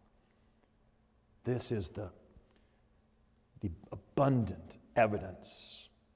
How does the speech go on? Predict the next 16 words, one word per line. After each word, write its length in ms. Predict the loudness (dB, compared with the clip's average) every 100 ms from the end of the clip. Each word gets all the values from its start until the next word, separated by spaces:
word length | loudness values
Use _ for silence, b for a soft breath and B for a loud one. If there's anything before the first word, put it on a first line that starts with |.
| _
of 100 | -8
the 60 | -6
depravity 760 | -6 -2 0 0 -4 -6 -8 -10 -20 _ _ _
in 140 | -2 0
the 80 |
world. 480 | 2 0 -2 -8 -18 -20 -20 _ _ _ _ _ _ _ -20 -20 _ _ _ -20 -20 -20 _ _ 0
And 160 | 4
yet 160 | 8 8 8
it 80 |
is 160 | 8 8
the 80 | 2
biblical 500 | 2 2 2 -2 -4
understanding. 800 | -2 -2 -4 -2 -2 0 -2 -6 -14 -20 _ _ _ _ _ _ _ _ _ _ -18 B B
And 160 | 4 8
so, 640 | 12 12 12 10 -6 -10 -16 -20 -20 -20 -20 -20 -20 _ 2
so 580 | 12 12 12 12 2